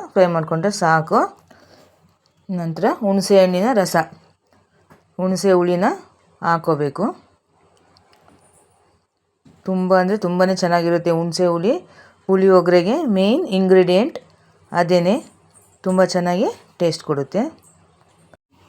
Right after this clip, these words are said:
ಹುಣಸೆ ರಸ ಹಾಕಿ ಚೆನ್ನಾಗಿ ಮಿಕ್ಸ್ ಮಾಡ್ಕೋಬೇಕು.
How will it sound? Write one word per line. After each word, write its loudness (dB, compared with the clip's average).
ಹುಣಸೆ -2
ರಸ 0
ಹಾಕಿ 0
ಚೆನ್ನಾಗಿ 2
ಮಿಕ್ಸ್ 0
ಮಾಡ್ಕೋಬೇಕು. 0